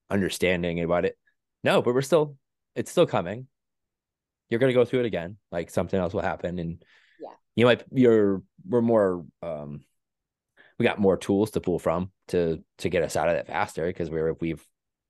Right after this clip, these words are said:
Speaker 1: you know, we got experience and we know how to handle it. Like, I know about every ten years I go through a big shift. That's usually about what happens to my vision. So I,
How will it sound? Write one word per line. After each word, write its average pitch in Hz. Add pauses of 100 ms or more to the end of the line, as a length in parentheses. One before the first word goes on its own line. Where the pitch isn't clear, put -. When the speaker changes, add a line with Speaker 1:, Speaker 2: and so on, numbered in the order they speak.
(160)
Speaker 1:
you 92
know, 80
we 85
got 80
experience 80
and 73
we 82
know 80
how 90
to -
handle 78
it. 82
Like, 85
I 107
know 92
about 87
every 90
ten 90
years 85
I 80
go 82
through 85
a 76
big 82
shift. - (480)
That's -
usually 92
about 85
what 80
happens 85
to 82
my 82
vision. 82
So 82
I, 78